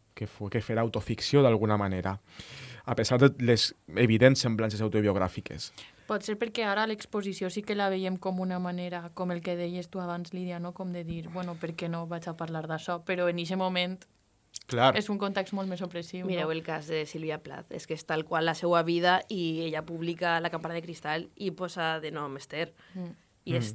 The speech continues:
Speaker 1: Mm.
Speaker 3: mm, més biogràfic no pot ser.
Speaker 1: És que està clar, vull dir, no podem jutjar a Carmen per negar això, perquè si avui en dia la imatge d'una persona és important, imagineu-se en els anys quaranta, sent dona en l'Espanya franquista, que havies de tindre una... havies de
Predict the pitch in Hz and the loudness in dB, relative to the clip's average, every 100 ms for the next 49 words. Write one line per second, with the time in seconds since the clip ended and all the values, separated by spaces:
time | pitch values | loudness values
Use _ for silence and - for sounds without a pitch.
0 | - - 170 160 139 - - - 180 170 | -10 -10 -6 -6 -8 -12 -18 -12 -6 -4
1 | 160 160 165 160 135 165 170 165 - - | -2 0 0 -2 -6 -6 -6 -6 -10 -10
2 | 147 156 - 117 117 104 104 104 117 113 | -6 -4 -2 -2 0 2 2 4 4 2
3 | 110 120 113 107 92 113 107 107 113 107 | 2 0 0 -2 -2 0 0 -2 -2 -4
4 | 104 110 101 104 104 101 95 - 120 117 | -6 -6 -6 -4 -2 -2 -2 0 2 2
5 | 104 - 101 113 107 113 113 120 113 90 | 0 -4 -4 -2 -2 0 0 2 2 0
6 | - - 110 107 107 - 107 107 98 98 | -8 -6 -4 -2 -4 -4 -4 -4 -4 -6
7 | - 107 95 104 107 - 107 113 113 104 | -6 -6 -6 -6 -6 -4 -4 -2 -4 -4
8 | 107 - 113 104 101 - 120 104 104 135 | -6 -4 -6 -6 -8 -4 -2 -2 -2 -4
9 | - 117 110 107 123 123 - 110 113 120 | -4 -6 -2 -2 0 -4 -4 -6 -4 -4
10 | 101 110 - 110 - _ _ _ _ _ | -4 -6 -4 -6 -8 _ _ _ _ _
11 | - 110 107 110 110 110 110 113 113 - | -6 -4 -2 -2 -2 0 4 4 4 -2
12 | - - 117 113 113 113 110 104 101 - | -14 -10 -6 0 2 4 2 0 -8 -4
13 | 107 107 117 | -2 0 0